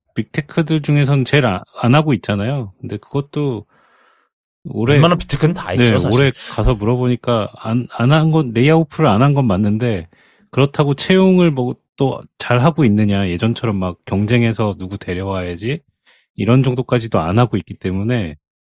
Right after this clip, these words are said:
Speaker 1: 뭐 리타이어 하거나, 어,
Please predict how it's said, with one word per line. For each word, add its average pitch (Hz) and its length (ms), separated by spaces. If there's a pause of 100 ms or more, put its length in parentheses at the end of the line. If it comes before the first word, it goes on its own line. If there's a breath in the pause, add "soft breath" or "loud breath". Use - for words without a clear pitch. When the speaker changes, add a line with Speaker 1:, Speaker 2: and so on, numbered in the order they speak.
(280)
Speaker 1:
뭐 92 140
리타이어 131 460
하거나, 113 760 (720)
어, 92 340